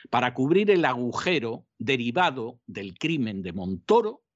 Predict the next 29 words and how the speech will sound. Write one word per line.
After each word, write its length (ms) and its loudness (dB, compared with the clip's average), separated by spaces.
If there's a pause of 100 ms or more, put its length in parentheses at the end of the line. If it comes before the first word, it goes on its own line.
(260)
y 80 -4
de 100 -8
sus 320 -8
esbirros 920 -2
de 160 -8
la 80 -6
agencia 640 -4
tributaria. 720 -8 (880)
Y 80 4
la 140 2
cosa 240 4
es 100 -2
tremenda. 460 0
Por 100 -4
ejemplo, 300 0
la 100 4
familia 540 2
Pujol, 500 4 (560)
pues 200 2
le 100 2
van 140 2
a 60 2
devolver 440 2
más 240 0
de 100 -4
dos 180 -6
millones 380 -2
de 80 2
euros. 320 0